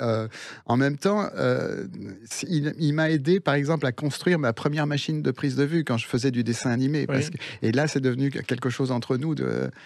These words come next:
Speaker 1: qui, qui a, qui a, qui a fait bâtir quelque chose de, de spécial. C'est-à-dire qu'il m'a accompagné quand même dans la création.
Speaker 2: Oui, mais au départ, il voulait que vous fassiez un métier sérieux. Donc, vous avez fait vos études de médecine,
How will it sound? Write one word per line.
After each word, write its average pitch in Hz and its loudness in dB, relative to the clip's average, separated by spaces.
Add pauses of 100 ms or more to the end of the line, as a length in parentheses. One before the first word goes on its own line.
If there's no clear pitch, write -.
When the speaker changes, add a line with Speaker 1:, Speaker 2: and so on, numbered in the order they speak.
(420)
Speaker 1:
qui, 127 -2
qui 123 0
a, - -4
qui - -4
a, 62 -2 (160)
qui - -6
a 117 2
fait 127 -2
bâtir 123 0
quelque 123 -4
chose 123 -2
de, 113 0
de 120 -2
spécial. 160 -2
C'est-à-dire 120 -2
qu'il 123 -2
m'a 123 4
accompagné 127 2
quand 131 0
même 131 0
dans 117 0
la 113 0
création. 123 -4 (180)
Speaker 2:
Oui, 196 4 (140)
mais 143 2
au 156 4
départ, 156 2
il 120 -2
voulait 123 0
que 120 -8
vous 107 -4
fassiez 113 -2
un 110 0
métier 107 -4
sérieux. 127 0
Donc, 160 0
vous 127 0
avez 139 2
fait 139 -2
vos 139 2
études 165 -2
de 123 0
médecine, 196 -2